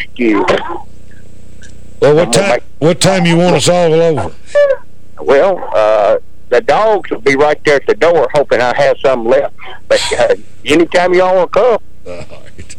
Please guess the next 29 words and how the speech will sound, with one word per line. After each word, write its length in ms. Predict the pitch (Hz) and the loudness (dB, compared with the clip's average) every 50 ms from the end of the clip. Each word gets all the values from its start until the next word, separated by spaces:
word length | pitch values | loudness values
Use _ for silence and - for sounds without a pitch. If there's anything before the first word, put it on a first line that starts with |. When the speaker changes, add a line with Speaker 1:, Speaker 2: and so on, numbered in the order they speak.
| - | -2
Speaker 1:
I'm 180 | - 120 139 147 | 0 2 2 2
gonna 100 | 151 156 | 2 2
make 180 | 156 156 113 - | 2 0 -2 -4
me 80 | 127 - | -8 -10
some 140 | - 117 107 | -10 -8 -4
cornbread 560 | - 165 165 165 139 123 101 113 117 117 101 | 0 2 2 4 2 2 2 2 2 2 4
right 200 | 113 113 110 - - | 2 2 2 2 0
now, 300 | 120 127 123 120 101 - - - | 0 0 0 -2 -2 -4 -8 -10
some 260 | - - - - - - | -10 -10 -10 -10 -6 0
whole 140 | 131 135 135 | 0 0 2
cakes. 320 | - - 135 120 117 - - - - - - - - - - - - | 2 2 2 2 2 0 -6 -10 -10 -10 -10 -10 -10 -10 -10 -10 -8
Speaker 2:
That 100 | 101 110 | -8 -8
sounds 380 | 101 - - 117 117 147 151 135 | -8 -6 -4 -2 0 2 2 2
good 0 | |
to 60 | - | 2
Speaker 1:
Cornbread 440 | 135 143 143 135 - 143 147 - - | 2 2 2 2 2 2 2 2 2
Speaker 2:
me. 60 | - | 0
Speaker 1:
and 80 | 170 - | 0 0
beef 200 | 139 143 139 - | 0 0 0 0
stew. 400 | - - - 104 101 101 101 117 | -2 -2 0 -2 0 0 2 2
I, 140 | 110 104 110 107 - - - | 2 2 0 -4 -6 -6 -2
uh, 140 | 113 110 107 - - | 0 0 0 0 -2
a 160 | 110 98 101 | -2 -2 -2
poor 280 | - - - 135 139 135 | 0 0 0 2 2 2
man's 280 | 131 139 139 139 123 - | 2 2 2 0 0 0
got 260 | - 151 147 147 - | 0 0 0 2 0
to 100 | - - | 0 0
eat. 240 | 110 110 92 82 - - | 0 0 -4 -6 -8 -6
Speaker 2:
Hey, 400 | - 92 98 107 101 95 87 87 | -4 -2 0 0 0 0 0 -2